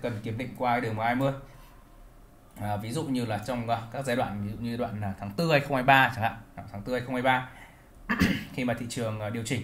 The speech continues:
để test lại cái vùng, à, hỗ trợ đáy cũ và sau khi mà vượt lại đường M hai mươi xong,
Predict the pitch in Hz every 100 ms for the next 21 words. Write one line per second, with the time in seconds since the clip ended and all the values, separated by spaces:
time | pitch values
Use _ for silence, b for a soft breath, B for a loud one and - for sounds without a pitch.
0 | - 104 135 143 120 123 127 107 98 92
1 | 127 139 113 120 160 170 B B B B
2 | 110 - 127 131 120 110 127 127 113 113
3 | 113 120 131 131 135